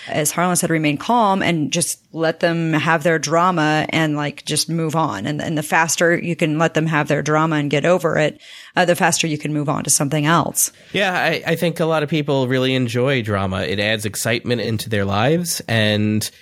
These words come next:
Speaker 2: it makes, it makes people feel important and energized and like they're, they're living all of their emotions. And those are all good things, but when they come out of something bad like drama that can be hurtful,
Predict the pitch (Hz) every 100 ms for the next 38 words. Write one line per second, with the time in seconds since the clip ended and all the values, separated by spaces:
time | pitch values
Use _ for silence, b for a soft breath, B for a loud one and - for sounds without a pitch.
0 | b - 131 147 147 - - - 135 156
1 | 147 - 147 139 - - 135 151 143 143
2 | 139 - 113 - 170 - 196 110 107 156
3 | 175 151 143 135 147 151 - - 120 120
4 | 117 120 117 113 - b b b - 131
5 | 131 - 117 127 127 127 127 117 95 117
6 | 113 110 135 135 127 127 120 123 117 110
7 | 139 - 85 65 - - 110 107 107 104
8 | - b b b b 147 180 220 180 151
9 | 147 117 143 123 - 139 117 101 92 117
10 | - - - 120 110 - _ - 127 127
11 | 117 - 180 147 110 - 117 104 101 98
12 | 104 104 104 98 92 - 107 110 107 98
13 | 98 - 95 92 - 175 - - 101 95
14 | 98